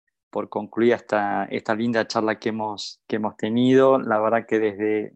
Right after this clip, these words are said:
desde aquí te deseamos el mejor de los éxitos. Por supuesto que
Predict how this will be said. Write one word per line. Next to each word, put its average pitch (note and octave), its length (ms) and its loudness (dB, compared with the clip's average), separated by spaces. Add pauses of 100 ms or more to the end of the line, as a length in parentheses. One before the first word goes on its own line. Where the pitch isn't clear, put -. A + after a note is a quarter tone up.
(140)
desde G#2+ 300 -6
aquí A#2+ 540 -2 (560)
te A#2 160 2
deseamos A#2 560 -2
el A2+ 80 -8
mejor A2 300 -6
de A2+ 80 0
los G#2+ 220 -6
éxitos. C3 800 -2 (540)
Por G#2+ 140 -2
supuesto A2 640 -4
que G#2 180 -10